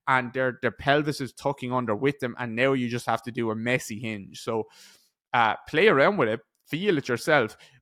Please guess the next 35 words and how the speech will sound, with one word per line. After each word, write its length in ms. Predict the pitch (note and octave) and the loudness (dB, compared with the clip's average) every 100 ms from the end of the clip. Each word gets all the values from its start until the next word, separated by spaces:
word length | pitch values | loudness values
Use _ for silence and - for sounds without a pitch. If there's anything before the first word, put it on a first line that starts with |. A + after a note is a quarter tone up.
| _ | _
But 220 | C3 B2 - _ | 0 0 -6 _
for 260 | - F3 F3 | 4 6 6
the 60 | |
most 260 | D#3 E3 - | 4 -2 4
part, 260 | D3 B2 | 4 4
just 140 | B2 - | -2 -2
don't 200 | D3 C3+ | -2 0
use 220 | C3+ A#2 | -4 0
that. 260 | A2 G#2+ - - _ _ _ | 2 2 -2 -14 _ _ _
Uh, 400 | B2 A2 G#2+ G2 - _ _ _ _ _ _ | 4 4 4 2 -4 _ _ _ _ _ _
it, 220 | C#3 - | -10 -8
it, 120 | C3 - _ _ _ | -10 -10 _ _ _
it's, 380 | C#3 - - - | -8 -8 -12 -8
uh, 220 | C3+ B2+ A#2+ - | -2 0 0 0
being 220 | D3 C#3+ | 0 2
in 120 | B2 | -2
too 220 | - G3+ | 2 4
much 160 | A3+ A3 | 4 2
of 80 | F#3+ | 0
a 40 | |
positive 380 | F#3+ F#3 E3+ D#3+ | 4 4 4 -2
shin 140 | F#3 | -2
angle 260 | E3 D3+ C#3 | -2 0 -2
is 160 | C3 | -2
worse 460 | A#2+ B2 D#3+ E3 - | -2 4 4 4 -2
than 180 | C#3+ C3+ | -4 0
not 220 | C3+ C#3 | 2 2
being 220 | C3+ C3 | -2 -4
in 120 | B2+ | -4
a 60 | A#2 | -2
positive 380 | C#3 B2+ A#2+ G#2 | 2 2 2 -8
shin 160 | B2+ | -6
angle 280 | A2+ A2 G#2 | -4 -6 -6
at 100 | G#2 | -4
all. 200 | G#2+ E2+ | -4 -4